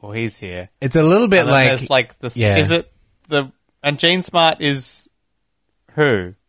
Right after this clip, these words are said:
Speaker 2: Yeah, yeah, yeah. Well, I kind of feel like Jean Smart in that first scene
Speaker 1: Is she someone's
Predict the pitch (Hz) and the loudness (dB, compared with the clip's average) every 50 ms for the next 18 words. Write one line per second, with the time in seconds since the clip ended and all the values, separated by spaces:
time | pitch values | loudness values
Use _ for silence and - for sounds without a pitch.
0 | _ _ _ - 127 123 113 98 90 92 98 95 92 98 98 92 90 104 123 135 | _ _ _ 0 0 2 2 4 4 4 4 2 2 2 2 2 2 4 4 4
1 | 139 98 139 156 160 - 170 180 190 190 175 139 - 165 156 143 135 120 95 98 | 4 4 4 2 0 0 0 0 2 2 0 0 0 2 2 2 2 0 -2 -4
2 | 107 120 123 131 127 131 127 - - 123 113 110 107 107 - - - 113 110 110 | -2 0 2 2 2 0 -2 -2 -2 0 0 2 0 0 -2 -4 -4 -2 0 2
3 | 107 107 - - - - - 135 135 156 147 - - - 220 190 185 180 190 185 | 0 0 -2 -6 -12 -6 -2 0 0 0 0 -2 -2 -2 0 0 0 0 -2 -2
4 | 175 - - 190 185 185 180 180 180 175 170 160 | -2 0 0 0 0 2 0 0 0 -2 -6 -10